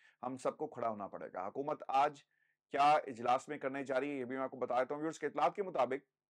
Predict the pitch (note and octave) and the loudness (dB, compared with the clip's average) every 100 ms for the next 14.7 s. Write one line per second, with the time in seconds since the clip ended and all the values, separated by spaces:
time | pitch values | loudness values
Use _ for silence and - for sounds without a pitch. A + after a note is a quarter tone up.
0 | _ _ _ _ _ - A2+ C3 D3+ C#3 | _ _ _ _ _ -16 -8 2 4 4
1 | D#3+ D#3+ D3+ C3+ D3+ C3+ A#2+ C3 C#3 - | 2 -2 -2 0 -2 -2 -2 -2 -6 -4
2 | A#2+ B2 B2 B2+ C3 C#3 A#2+ A2+ - - | -2 -2 -2 -4 -4 -8 -8 -10 -12 -8
3 | C3+ C3 B2 B2+ B2 _ _ _ _ A2+ | -4 -4 -4 -6 -8 _ _ _ _ -6
4 | - A#2 B2 C#3 A#2 C#3 - C3 - A#2+ | 0 2 2 -2 -4 -4 -4 -8 0 4
5 | C3 D3+ D#3+ - B2+ B2+ - C3 - E3+ | 4 2 -2 0 0 0 -6 -10 -2 -2
6 | D3 A#2+ A#2+ _ _ _ _ - - - | 0 0 -2 _ _ _ _ -20 -16 -14
7 | - E3 D#3+ D#3+ C3 B2+ C3 C#3+ - D3 | -6 -2 0 0 0 2 2 2 -2 -4
8 | C#3 - - F2+ G#2+ G#2+ G2 B2 C3 B2+ | -6 -10 -6 -2 0 0 -2 -4 -4 -4
9 | B2 A#2+ B2 B2+ A#2+ A#2+ B2+ C3 B2+ C3+ | -4 -2 0 0 0 -2 2 0 2 0
10 | F2 A#2+ C3+ C3 B2 A#2+ - C#3 A2 A2 | 0 -2 -4 -4 -6 -8 -12 -12 -8 -6
11 | A2+ C3 B2 - A#2+ - A#2 G#2+ - - | -6 -8 -12 -16 -16 -6 -6 -6 -8 0
12 | C3 C#3+ D#3+ A#2 A2+ A2+ A2+ - D#3+ F#3 | 4 4 2 -2 -6 -8 -8 0 0 0
13 | C3+ B2 A2 B2+ B2+ B2 A#2 G2 G#2+ A2 | -8 -12 -10 -10 -6 -6 -4 -4 -4 -4
14 | C3+ D3 C3+ A#2+ C3 C#3+ C#3+ | -6 -6 -2 0 0 -4 -6